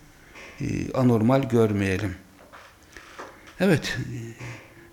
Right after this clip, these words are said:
bir sınav gözcüsü var, her an bizi gözetliyor. E, her an not alıyoruz, puan topluyoruz veya, e, puanları, notları kaçırıyoruz.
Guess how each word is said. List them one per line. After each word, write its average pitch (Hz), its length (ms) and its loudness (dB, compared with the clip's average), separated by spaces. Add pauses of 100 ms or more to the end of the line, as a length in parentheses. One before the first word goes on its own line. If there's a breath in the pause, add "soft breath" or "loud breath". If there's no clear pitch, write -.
bir 165 60 -4
sınav 156 420 4
gözcüsü 127 540 4
var, 143 200 4
her 143 180 4
an 127 300 4
bizi 120 280 0
gözetliyor. 113 880 2 (760 soft breath)
E, 110 60 -4 (720)
her 156 140 4
an 147 240 6
not 151 200 4
alıyoruz, 113 640 4 (320 loud breath)
puan 135 320 4
topluyoruz 107 800 0 (640 loud breath)
veya, 127 300 6
e, 156 240 -6 (720 soft breath)
puanları, 120 560 4
notları 117 460 2
kaçırıyoruz. 98 840 -2